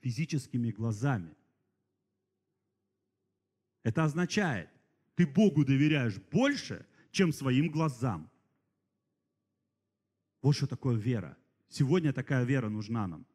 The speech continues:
Послушайте, на зе-, на землю пришли плохие времена.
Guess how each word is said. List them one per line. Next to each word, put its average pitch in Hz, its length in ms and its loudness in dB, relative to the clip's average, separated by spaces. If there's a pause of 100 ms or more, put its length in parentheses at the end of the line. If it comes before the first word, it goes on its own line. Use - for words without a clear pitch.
(440)
Послушайте, 117 680 -4 (760)
на 117 120 2
зе-, 139 140 -2
на 135 200 0
землю 160 320 0
пришли 123 380 -2
плохие 139 460 -2
времена. 98 500 -4